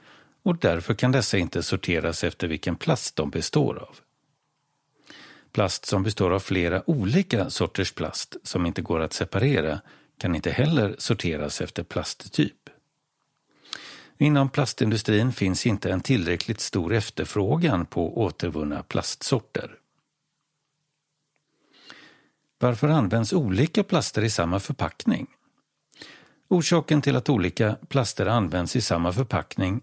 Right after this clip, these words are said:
är ibland att andra material inte finns att tillgå. Ett exempel är förpackningar för ost. För att kvaliteten på ost ska bibehållas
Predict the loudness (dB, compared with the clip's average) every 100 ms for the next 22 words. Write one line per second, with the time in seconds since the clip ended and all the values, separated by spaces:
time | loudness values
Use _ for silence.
0 | -4 -2 0 2 0 0 -4 -2 2 2
1 | 2 0 0 2 0 0 -2 -2 0 2
2 | 2 0 -2 -2 -4 -4 -2 -4 -4 -10
3 | _ _ _ -20 _ -4 -2 0 0 0
4 | 2 2 2 0 -2 -2 -2 -6 -6 -4
5 | -4 -4 -2 0 -2 -4 -12 -18 _ _
6 | _ _ _ _ _ _ _ -20 -18 -18
7 | -20 _ -4 -4 0 0 0 2 2 2
8 | 0 0 0 -2 -6 -4 -2 0 0 2
9 | 2 2 0 -2